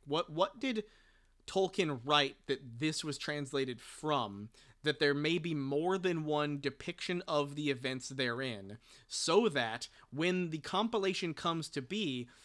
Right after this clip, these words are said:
someone has to choose which of the two sides of this story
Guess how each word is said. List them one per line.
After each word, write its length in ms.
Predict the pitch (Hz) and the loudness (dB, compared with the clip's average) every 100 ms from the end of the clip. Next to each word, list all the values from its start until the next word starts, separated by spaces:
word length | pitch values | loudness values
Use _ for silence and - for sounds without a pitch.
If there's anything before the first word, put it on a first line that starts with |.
| - - | -20 -10
someone 380 | - 208 226 | 4 6 6
has 200 | 202 185 | 4 2
to 100 | - | -2
choose 680 | 147 - - 254 208 143 135 | -6 -2 0 2 2 2 -2
which 280 | 123 165 - | -2 -2 0
of 120 | 185 | -2
the 80 | 170 | -2
two 280 | - - 175 | -4 -4 -2
sides 560 | - 160 143 139 139 - | 2 4 4 4 0 -2
of 180 | 139 | -4
this 160 | 139 139 | -2 -2
story 600 | - 185 185 143 135 123 | -2 0 2 2 2 -4